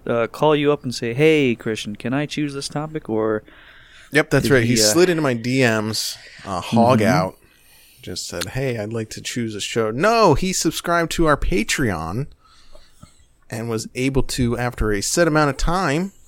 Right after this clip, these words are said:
Speaker 2: get a message from yours truly asking, "So, what topic would you like to choose for the show?" And you can do that too. If you head over to patreon dot com slash report this post, hopefully you are already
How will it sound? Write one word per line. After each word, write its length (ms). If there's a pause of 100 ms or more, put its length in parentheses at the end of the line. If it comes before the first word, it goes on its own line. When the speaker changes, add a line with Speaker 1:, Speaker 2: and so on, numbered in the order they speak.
(360)
Speaker 2:
get 140
a 40
message 440
from 200
yours 280
truly 440
asking, 560
"So, 520 (200)
what 300
topic 420
would 120
you 80
like 160
to 80
choose 320
for 100
the 120
show?" 460
And 200
you 100
can 240
do 160
that 240
too. 460 (760)
If 240
you 100
head 200
over 200
to 200
patreon 560
dot 180
com 280
slash 280
report 360
this 160
post, 480 (340)
hopefully 400
you 180
are 300
already 540